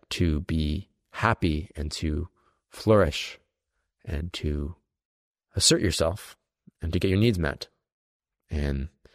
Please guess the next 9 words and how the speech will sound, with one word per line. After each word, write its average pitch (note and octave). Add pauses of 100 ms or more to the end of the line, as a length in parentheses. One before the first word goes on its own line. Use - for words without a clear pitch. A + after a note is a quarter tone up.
(320)
it -
can F2+
be F2 (680)
tough - (100)
to, F2 (640)
to -
fully A2+
embody F#2+
that F2